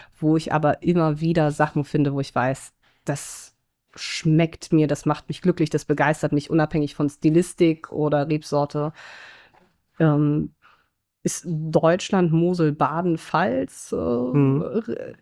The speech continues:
Speaker 1: tatsächlich und, ähm, Burgund, Loire, Jura. Das sind so die, sag ich mal, sicheren Bänke,
Speaker 2: Mhm.
Speaker 1: wo
Speaker 2: Und
Speaker 1: die
Speaker 2: un-
Speaker 1: Wahrscheinlichkeit, dass mich der Wein glücklich macht, für sich genommen schon sehr hoch ist.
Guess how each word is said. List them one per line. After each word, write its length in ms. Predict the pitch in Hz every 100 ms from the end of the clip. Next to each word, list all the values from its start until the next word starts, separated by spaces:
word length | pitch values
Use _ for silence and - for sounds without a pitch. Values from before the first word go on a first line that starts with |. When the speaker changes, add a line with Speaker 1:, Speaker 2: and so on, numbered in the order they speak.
| -
Speaker 1:
tatsächlich 720 | - 220 247 240 254 247 - _
und, 640 | 202 208 214 214 214 - -
ähm, 540 | 185 185 180 180 175 175 175 -
Burgund, 540 | 180 160 180 185 -
Loire, 520 | 156 147 143 151 151 -
Jura. 420 | 160 147 147 139 - _ _ _ _
Das 180 | 156 -
sind 120 | 156
so 320 | - 147 147 156
die, 500 | - 160 151 151 156 - - - -
sag 120 | 156
ich 140 | 143 160
mal, 160 | 156
sicheren 560 | 151 165 - 156 139 127
Bänke, 480 | - 156 156 82 - -
Speaker 2:
Mhm. 320 | 131 120 107 113 _ _ _ _ _
Speaker 1:
wo 60 | -
Speaker 2:
Und 80 | 151
Speaker 1:
die 40 |
Speaker 2:
un- 40 | 151
Speaker 1:
Wahrscheinlichkeit, 880 | 147 170 160 156 - 143 139 - - _ _
dass 240 | - 147 -
mich 120 | 131
der 140 | 143
Wein 320 | 139 131 123 - _
glücklich 340 | 170 151 139
macht, 220 | 147 143 -
für 120 | 165
sich 240 | 165 170
genommen 380 | 156 147 135 139
schon 220 | - 139
sehr 180 | 120 117
hoch 160 | - -
ist. 180 | -